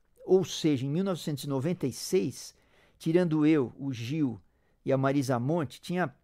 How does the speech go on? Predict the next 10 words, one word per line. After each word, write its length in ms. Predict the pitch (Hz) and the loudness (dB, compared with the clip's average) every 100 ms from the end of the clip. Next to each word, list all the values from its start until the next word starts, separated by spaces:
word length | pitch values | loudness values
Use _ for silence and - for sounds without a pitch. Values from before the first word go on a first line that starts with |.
| - | 4
três 340 | 180 196 143 | 4 6 2
Gato 280 | 139 135 - | 2 2 0
Pingado 420 | 135 120 123 117 | -6 0 0 0
na 80 | 117 | -4
internet. 580 | - 120 113 110 - - | -6 -8 -8 -12 -16 -6
Pouquíssimo 680 | 170 - - 214 - 170 | -4 -4 -6 -6 -4 -2
artista, 480 | 135 - - 120 - | -4 -6 -12 -12 -12
pouquíssimo 500 | - 135 196 - 180 | -10 -8 -8 -6 -6
músico, 560 | 160 165 135 113 _ 127 | -4 -6 -6 -10 _ -12
né? 160 | 127 | -10